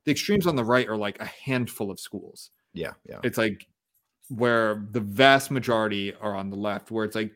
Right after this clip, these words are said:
Speaker 1: professors at these schools at Yale, and these are also, like, some of the most prestigious schools in our country.
Speaker 2: Right.
Speaker 1: They're not e-, it's, like, a majority aren't even, like, center left Democrats. They're, like, far left progressives. Like, that's
Speaker 2: Yeah.
Speaker 1: not healthy.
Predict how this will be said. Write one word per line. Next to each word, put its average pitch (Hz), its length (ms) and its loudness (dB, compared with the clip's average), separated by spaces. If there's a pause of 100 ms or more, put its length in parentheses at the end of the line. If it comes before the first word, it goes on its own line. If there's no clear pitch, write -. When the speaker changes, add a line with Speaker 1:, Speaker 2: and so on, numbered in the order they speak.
(180)
Speaker 1:
professors 143 840 0 (340)
at 135 200 2
these 151 160 2
schools 143 400 0
at 120 180 0
Yale, 131 380 4
and 143 180 2
these 160 140 2
are 147 40 4
also, 127 200 2
like, 113 80 0
some 131 160 -2
of 120 40 -2
the 117 60 -2
most 113 220 -6
prestigious 120 480 -2
schools 123 260 -4
in 117 60 -4
our 110 100 -4
country. 131 500 -2 (300)
Speaker 2:
Right. 98 180 2 (120)
Speaker 1:
They're 165 120 8
not 196 320 6
e-, 208 140 0
it's, 143 180 -4
like, 151 260 2 (180)
a 160 100 4
majority 156 800 2
aren't 156 280 -2
even, 139 380 -2
like, 131 140 -4
center 147 400 -2
left 123 240 0
Democrats. 139 540 -4
They're, 160 100 -4
like, 131 160 0
far 147 480 2
left 131 220 2 (120)
progressives. 123 720 -2 (240)
Like, 165 160 0
that's 202 160 2
Speaker 2:
Yeah. 76 60 -8
Speaker 1:
not 247 180 2
healthy. 196 600 0